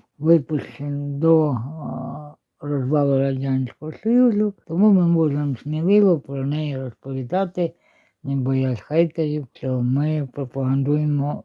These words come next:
російські автопром. А модель, е, с-, е, вип-, випустила компанія Діагностіні, журнальна серія, а, це її перевипуск, це не оригінальна. Із перших, із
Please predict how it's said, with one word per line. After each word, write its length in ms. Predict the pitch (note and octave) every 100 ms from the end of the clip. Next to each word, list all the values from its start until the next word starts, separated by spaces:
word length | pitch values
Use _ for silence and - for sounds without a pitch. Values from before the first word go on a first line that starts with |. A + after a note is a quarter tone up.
| -
російські 1000 | C3+ C3 - D3+ D3 - D3+ D3+ E3 - _ _ _ _ _
автопром. 760 | D3 C#3 C3+ C#3+ C#3 C3 A#2+ G2+ _
А 120 | D#3+ D#3
модель, 540 | E3 G3+ G#3 G#3+ F#3
е, 360 | C3 D3+ D3 C3
с-, 180 | -
е, 260 | E3 E3+ D3+
вип-, 380 | C#3+ E3 D3 D3+
випустила 720 | D#3 D#3 - B2+ - C#3+ C#3 _ _ - -
компанія 680 | - D3+ C#3+ D#3 D3 D3 D3
Діагностіні, 960 | D3 D#3 D3+ D#3+ F3+ - A3 G3+ F#3+ F3 _
журнальна 720 | - F3+ D#3+ E3 E3 D#3 D3 C#3
серія, 580 | - G3+ F#3+ F#3 F3+ C3 C#3+ F3+
а, 240 | C#3 D3+ C3+
це 80 | F#3
її 280 | F3+ D3 C3+
перевипуск, 840 | - C#3 C#3 D3+ G3+ - F#3+ - _ _
це 240 | D3 D3+ C#3
не 260 | C#3 C3+
оригінальна. 800 | C3+ C3+ C3 C#3 F3+ G3 F3+ F3 - _ _ _ _ -
Із 100 | D#3
перших, 680 | A#2+ - F3 D3 - D#3+ -
із 120 | C#3+